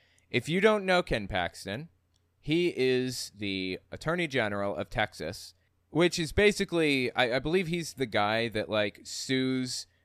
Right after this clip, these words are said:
companies for fraud and destructive business practices or deceptive business practices on behalf of the people,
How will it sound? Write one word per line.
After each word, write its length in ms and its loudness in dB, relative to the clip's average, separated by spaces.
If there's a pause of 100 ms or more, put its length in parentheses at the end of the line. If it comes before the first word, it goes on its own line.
(160)
companies 600 0
for 560 0 (560)
fraud 640 4
and 580 -4 (360)
destructive 800 0
business 420 -2
practices 1000 -2
or 140 -6
deceptive 720 -4
business 380 -6
practices 680 -4 (420)
on 240 2
behalf 500 0
of 240 -8
the 100 -6
people, 520 -8